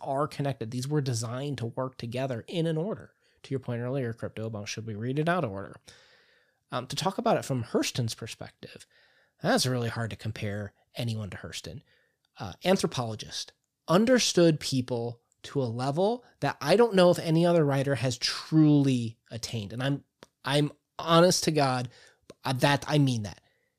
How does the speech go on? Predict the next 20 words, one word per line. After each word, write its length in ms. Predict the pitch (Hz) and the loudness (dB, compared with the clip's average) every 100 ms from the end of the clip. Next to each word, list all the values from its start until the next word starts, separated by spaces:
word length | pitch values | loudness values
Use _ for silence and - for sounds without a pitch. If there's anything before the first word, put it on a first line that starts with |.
| _ | _
She 420 | - - - 190 214 | -6 -2 2 4 4
has 340 | 208 190 165 | 4 4 4
this 300 | 156 151 - | 6 4 4
ability, 640 | 151 131 131 123 113 104 - _ _ | 0 0 2 0 -2 -6 -12 _ _
this 180 | - 117 - | -6 -6 -4
piercing 640 | - 233 269 - 247 233 - | -4 0 2 2 4 2 2
insight 680 | 156 151 147 - 110 92 - _ _ - | 2 2 4 0 -4 -6 -16 _ _ -4
to 180 | 165 - | -4 -2
understand 560 | 160 196 208 - 202 170 | 0 2 2 2 0 0
people 260 | 147 131 | 0 0
that 140 | 120 - | -6 -4
I 140 | 156 | 0
don't 200 | 196 160 | 0 0
think 200 | 147 139 - | -2 -4 -4
any 320 | - 143 156 | -4 2 2
other 240 | 131 123 117 | 2 -2 -4
author 400 | 117 110 - 117 - _ | -6 -6 -8 -14 -18 _
ever 520 | 147 151 139 127 107 - _ _ _ _ | 0 0 0 -4 -6 -10 _ _ _ _
has, 320 | 113 92 - | -6 -6 -8
period. 420 | - 98 - - | -10 -12 -12 -20